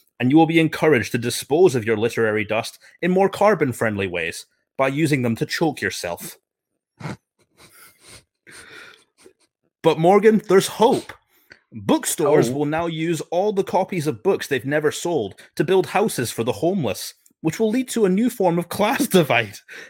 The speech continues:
Speaker 1: as eager collectors of paperback and hardback stories will pick at the books, toppling the houses for the homeless,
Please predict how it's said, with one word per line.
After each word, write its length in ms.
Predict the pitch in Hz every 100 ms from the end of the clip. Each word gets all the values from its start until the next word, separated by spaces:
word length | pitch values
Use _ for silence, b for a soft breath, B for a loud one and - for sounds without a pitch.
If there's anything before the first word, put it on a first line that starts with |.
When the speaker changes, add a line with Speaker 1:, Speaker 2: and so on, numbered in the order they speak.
| B
Speaker 1:
as 260 | 151 -
eager 280 | 208 214 214
collectors 600 | - 165 170 175 190 165
of 160 | 131 -
paperback 640 | - 180 180 160 160 156
and 100 | 113
hardback 600 | - 143 160 151 147 127
stories 380 | - 147 156 139
will 80 | 165
pick 280 | - 214
at 100 | -
the 60 | 127
books, 380 | 101 98 - - _ b b
toppling 480 | - 196 - 143 120
the 80 | 120
houses 400 | 139 147 120 107
for 80 | 104
the 80 |
homeless, 540 | 95 113 123 92 82